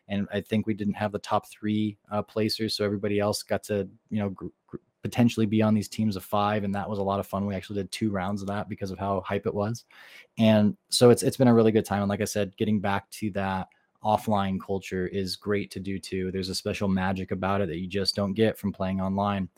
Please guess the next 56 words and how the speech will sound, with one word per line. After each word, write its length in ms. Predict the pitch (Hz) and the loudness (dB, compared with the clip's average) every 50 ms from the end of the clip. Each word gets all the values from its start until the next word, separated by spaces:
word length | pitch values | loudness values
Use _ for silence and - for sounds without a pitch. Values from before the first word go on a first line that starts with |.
| _ _ _ - _ _ - | _ _ _ -20 _ _ -6
So 360 | - - 95 95 95 87 - - - | -2 0 2 2 0 -2 -6 -6 -4
as 160 | 107 104 90 | -2 0 2
much 180 | 107 113 110 120 | 4 4 4 2
as 100 | 113 98 | 2 2
that 160 | 110 104 87 | 2 2 2
does 200 | 104 104 95 87 | 2 0 0 -2
afford, 380 | 92 - - 104 101 101 101 98 | -6 -6 -2 0 2 2 2 2
and 100 | 95 95 | 0 -2
as 140 | 92 90 101 | -2 -2 -2
easy 280 | 104 101 92 104 101 | -2 -2 -2 -2 -2
as 120 | 98 90 95 | -2 -2 -2
it 80 | 95 | -2
is, 240 | 98 98 95 87 - | -2 -2 -4 -4 -6
there 160 | - 95 95 95 | -4 -2 -2 0
is 140 | 92 - | -2 -2
something, 440 | - 104 98 90 98 98 98 92 - - - | -4 -4 -6 -4 -4 -4 -4 -4 -6 -10 -8
uh, 140 | 92 92 90 | -6 -6 -4
it's 260 | 95 104 101 - - - | -2 -4 -4 -6 -4 0
worth 200 | 110 104 101 - | 0 0 0 0
coming 200 | - 104 95 95 | -2 -2 -2 -2
out. 160 | 95 - - | -2 -4 -2
So 140 | - 107 104 | -2 -2 -2
if 140 | 95 - | -2 -2
you're 140 | 110 110 110 | 0 2 4
in 140 | 110 110 107 | 4 4 4
the 120 | 110 107 | 4 4
Arizona 500 | 107 110 110 101 107 113 120 123 123 120 - _ _ _ _ _ _ - | 4 4 4 4 4 6 6 6 6 4 0 _ _ _ _ _ _ 6
area, 380 | 117 120 127 139 151 151 151 - - - - - - - | 6 8 10 8 8 6 4 0 -6 -8 -6 0 2 4
<laughs> 100 | 196 - - 208 170 - _ _ _ _ _ - - - - - 117 | 4 4 4 0 -4 -4 _ _ _ _ _ -14 -12 -12 -10 -2 2
make 180 | 117 117 110 | 4 6 6
it 60 | 110 107 | 6 6
out 140 | 110 107 | 6 4
to 80 | - 104 | 2 0
Tucson 480 | - 120 123 120 - 135 131 131 127 117 | 2 2 2 4 4 4 4 4 4 4
for, 260 | - 113 110 107 95 | 4 4 6 6 6
uh, 140 | 104 104 101 | 4 2 2
Down 280 | 92 107 104 110 113 113 | 2 2 4 4 4 4
to 40 | |
the 80 | 107 107 | 2 2
Wire. 280 | 101 104 104 110 110 110 | 2 2 2 2 2 2
This 140 | 113 - | 0 0
will 80 | 139 123 | 0 2
be 140 | 131 139 131 | 4 4 6
our, 160 | 120 117 - | 6 4 2
our, 160 | 101 101 - _ _ | 0 -6 -8 _ _
well, 120 | 101 101 | -8 -8
it's 120 | 98 - 90 | -8 -8 -10
our 60 | 85 | -10
second 460 | - - - 131 120 - 120 95 92 | -8 -4 0 0 0 2 0 -2 -2
Down 200 | 104 104 101 101 | -2 -4 -4 -4
to 60 | 98 92 | -6 -6
the 80 | 98 | -6
Wire, 280 | 95 98 95 92 92 92 | -4 -4 -4 -4 -4 -4
but 160 | 87 95 95 | -4 -4 -4
our 80 | 95 95 | -4 -4
third, 580 | - - - 135 131 131 127 127 120 107 107 | -6 2 6 8 8 10 10 8 6 4 2